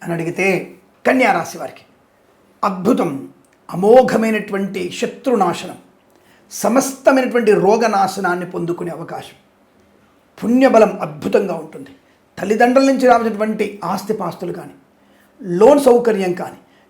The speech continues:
ఎప్పుడో ఇతరులకి ధనం మీ చేతికి రావడం కానీ తప్పకుండా జరుగుతుంది. సోదర సోదరీమణులతో సఖ్యత బాగా ఉంటుంది. చాలా మంచి అనుకూలవంతమైన సఖ్యత, అలాగే కుటుంబ సౌఖ్యము,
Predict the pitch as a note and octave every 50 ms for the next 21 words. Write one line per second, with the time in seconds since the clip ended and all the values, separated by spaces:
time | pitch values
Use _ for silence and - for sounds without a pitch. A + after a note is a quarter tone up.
0 | _ A#3 A#3 - - B3+ B3+ C4 C4+ C4 B3+ A3 - B3+ B3 B3 A#3 F#3 C#3 F3
1 | A#3 A#3 A3 G#3+ G3+ G3+ G3+ G3+ G3 G#3 G3+ G3+ G3+ F#3 F3+ F#3 F#3 F3+ F3 E3+
2 | E3+ F3+ E3+ F3 A3+ C#4 - - - D#3+ - - F3 F3 F3+ F3 E3+ F3 F3 F3
3 | - G#3+ A#3 C4 D4+ C#4 - - - - _ _ _ _ - - A3 A#3 C4 B3+
4 | B3+ B3+ A#3+ G#3 - A3+ A3 A3+ A3 - A3 A3 G#3 G3+ G3+ G3+ G3+ A3 G3+ -
5 | - - G#3+ G3 - - - C#4 C#4 G#3+ F3+ E3+ F3 E3+ D#3+ D3+ C#3+ C#3 - -
6 | - - _ _ _ _ _ _ - - A#3+ G#3+ A#3 B3 B3+ B3 B3 A#3 A#3 A#3
7 | A3 A#3 A3+ G#3+ G3+ G3+ A3+ - A3 G#3+ G#3 G3 F#3+ F#3 F3+ F#3 F#3 G3+ A#3+ F4
8 | D#4 - - - - _ _ _ - - G3+ F#3+ F#3+ - G#3 F#3+ - F#3 F3+ F3+
9 | F3+ - - - _ _ _ _ _ _ _ - F#3 F#3+ F#3+ F#3+ F3+ E3+ F3+ F3
10 | F#3+ F#3 G#3+ B3 A3+ G#3+ - G#3+ F#3 F#3 F3+ - F#3 F3 F3 F3